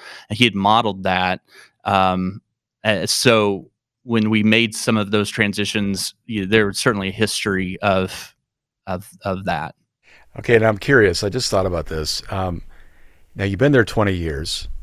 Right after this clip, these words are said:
Speaker 2: you've witnessed the transition from Bob to Dave and now to you, and you've been the lead pastor for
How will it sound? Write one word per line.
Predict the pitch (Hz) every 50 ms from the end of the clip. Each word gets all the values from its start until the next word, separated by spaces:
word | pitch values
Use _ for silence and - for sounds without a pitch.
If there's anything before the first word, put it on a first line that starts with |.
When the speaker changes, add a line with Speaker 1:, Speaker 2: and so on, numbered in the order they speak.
| - - - -
Speaker 2:
you've | 110 107 110 104 90 95
witnessed | 110 123 - 127 104 92 -
the | 113 90
transition | - - 107 104 104 92 104 98 - 101 98 92
from | - - 95 87
Bob | 78 95 95 95 95 98 -
to | - 95
Dave | 85 95 90 92 95 90 85
and | 87 82
now | 85 87 90 92
to | - 104
you, | 95 85 90 87 90 90 90
and | 90 87
you've | 87 87 85
been | 104 95 90
the | 85 90 90
lead | 95 104 110 110 110 92 -
pastor | - 95 90 90 85 - - 90 87 82
for | - - 92 85 85 85 82 80 -